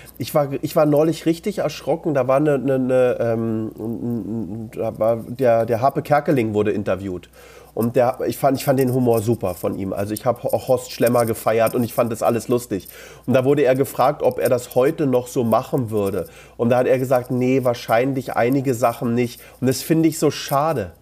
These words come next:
Also ich finde so, ich, jede Zeit hatte seine, seinen Humor und, und, und ich mag gern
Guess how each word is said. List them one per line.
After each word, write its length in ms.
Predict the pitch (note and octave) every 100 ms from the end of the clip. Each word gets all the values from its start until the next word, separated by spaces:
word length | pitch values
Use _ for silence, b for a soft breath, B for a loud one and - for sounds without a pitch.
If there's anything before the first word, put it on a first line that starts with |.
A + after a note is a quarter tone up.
| _ b b b b b b b b -
Also 200 | B2 C#3
ich 200 | - -
finde 380 | E3 D#3+ E3+ D3
so, 340 | D3 C#3 C#3 B B -
ich, 140 | C3 -
jede 360 | B2+ D#3+ G3
Zeit 440 | - - C#3+ F3+ C#3+
hatte 240 | D#3 D#3
seine, 540 | C3 A#2+ C#3 D#3+ G2 B2+
seinen 340 | C3+ D3+ C3
Humor 600 | C#3+ C3+ C3 D3+ F#3 E3
und, 180 | C#3 C3
und, 160 | C3 -
und 160 | C#3
ich 180 | C3+ -
mag 320 | C3 C#3 -
gern 320 | D#3+ D3 C#3+